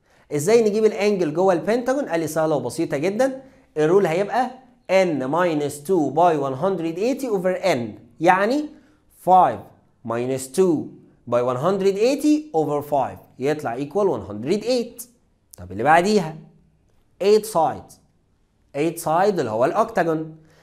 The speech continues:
يبقى N minus two by one hundred eighty over ال N، يعني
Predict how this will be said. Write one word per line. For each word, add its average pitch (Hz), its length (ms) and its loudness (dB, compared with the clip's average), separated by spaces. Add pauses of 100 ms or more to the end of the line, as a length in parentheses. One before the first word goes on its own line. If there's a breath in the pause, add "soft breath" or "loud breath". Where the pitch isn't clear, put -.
(140 soft breath)
يبقى 151 500 0
N 151 140 -2
minus 131 400 -2
two 175 340 2
by 120 180 -2
one 123 220 -4
hundred 170 440 -2
eighty 226 480 -2
over 107 200 -10
ال 175 220 -2
N، 214 260 0 (560)
يعني 143 540 -2